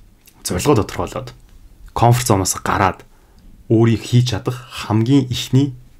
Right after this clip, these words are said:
жижигхэн алхмаа хийх. Энэ л хамгийн чухал. Яг юу хийх ёстой юм бэ гэдэг нарийн зөвлөгөө өгөхөөс өмнө эхлээд энэ удаагийн дугаарыг хүрэхэд туслаа үзүүлсэн Mentor Hub-а танилцуулъя. Ер нь ямар ч зорилго байсан харахуу эхлүүлнэ гэдэг бол байж болохгүй маш том алдаа.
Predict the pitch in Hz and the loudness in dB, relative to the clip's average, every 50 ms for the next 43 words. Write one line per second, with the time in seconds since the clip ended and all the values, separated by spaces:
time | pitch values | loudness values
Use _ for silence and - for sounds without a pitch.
0 | - - - - - 120 - - - 170 139 - - - - - - - 92 90 | -20 -20 -14 -6 -4 -2 -2 0 2 2 2 2 0 -6 -12 -14 -12 -12 -12 -12
1 | - - - - - - - - - - - - - - 107 110 - 98 85 85 | -12 -16 -16 -14 -12 -12 -12 -12 -14 -14 -16 -16 -4 0 0 0 0 -2 -6 -6
2 | 80 76 - - 107 - - - - - - - - - - - _ _ - - | -8 -10 -8 -10 -10 -12 -12 -18 -20 -20 -20 -20 -20 -20 -20 -20 _ _ -6 -2
3 | 113 101 101 127 156 147 117 104 117 156 147 123 120 113 - - - - - 110 | 2 4 4 4 4 4 4 4 4 4 4 4 4 2 2 2 -2 0 2 4
4 | 98 95 90 90 85 87 82 - - - - - - 98 98 101 120 120 123 104 | 4 4 2 0 -2 -4 -8 -10 -12 -14 -14 -8 -2 0 4 4 6 6 6 4
5 | - - - 92 85 - - 104 - - - 90 90 101 123 131 - - - 110 | 2 2 0 -2 -2 0 -2 -2 -2 0 -2 0 0 2 0 0 -2 -6 -10 -6
6 | - - 107 107 110 113 104 95 98 95 95 92 92 92 98 95 101 95 - - | -2 0 2 4 4 2 2 0 0 -2 -2 -4 -2 -2 -2 -2 -2 -2 -4 -8
7 | - - - 117 - - - - 110 95 87 - - 85 - - 143 143 123 104 | -12 -10 -10 -12 -8 -8 -6 -4 -2 -4 -4 -4 -6 -6 -4 -4 -2 -2 0 0
8 | 98 101 101 - - 90 - - - - 147 143 123 - 95 90 - - - 85 | 0 0 0 -2 -4 -8 -8 -10 -4 -4 -4 -4 -4 -6 -8 -8 -8 -10 -12 -10
9 | - 92 - - - - _ _ _ _ _ _ - - 110 117 127 151 135 107 | -10 -10 -10 -10 -12 -20 _ _ _ _ _ _ -4 2 4 4 6 6 6 6
10 | 107 120 147 131 120 - - 101 92 - - 120 107 92 87 - - - - - | 6 4 2 2 0 -2 -2 -2 -2 0 0 0 0 0 -2 -2 -4 -4 -4 -4
11 | 95 - - 147 123 - - - 98 - 101 92 87 87 - 95 95 107 - - | -4 -2 2 2 2 2 2 -4 -6 -4 -4 -4 -6 -4 -4 -2 -2 -2 -2 -2
12 | - - - - - - 98 101 101 - - - - - - - - - - - | -10 -18 -20 -10 -4 0 0 0 0 -2 -8 -8 -14 -14 -14 -16 -16 -14 -10 -8
13 | 95 92 90 - - - - - - 95 87 85 - - - - 113 - - - | -8 -8 -6 -4 -4 -2 -2 -2 -4 -6 -10 -10 -14 -14 -14 -14 -14 -14 -16 -20